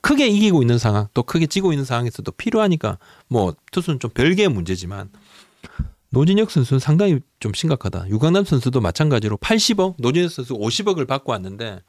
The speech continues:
유강남 선수 입장에서는 최고 장점을 프레이밍, 이 프레이밍이 상당히 큰 장점이었어요.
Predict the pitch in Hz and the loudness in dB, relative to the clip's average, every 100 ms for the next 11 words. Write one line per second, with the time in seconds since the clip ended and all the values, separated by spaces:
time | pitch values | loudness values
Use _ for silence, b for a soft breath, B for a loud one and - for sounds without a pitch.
0 | b b b b 117 147 214 208 170 147 | b b b b 0 2 4 2 2 2
1 | 156 147 147 139 127 135 139 - 220 208 | 2 2 0 0 -2 -6 -2 -2 0 0
2 | 196 190 170 156 151 214 226 233 220 107 | 0 0 -2 -2 -6 -2 -2 0 -4 -6
3 | - _ _ _ _ _ _ _ _ _ | -12 _ _ _ _ _ _ _ _ _
4 | - 170 - 262 277 262 262 240 226 220 | -6 -6 0 2 2 2 0 -2 -2 -4
5 | - - 277 277 269 269 247 - _ _ | -4 -6 -2 0 0 0 -2 -6 _ _
6 | _ _ _ - - 277 175 240 269 220 | _ _ _ -6 0 2 2 2 2 2
7 | 127 101 92 | 2 0 -8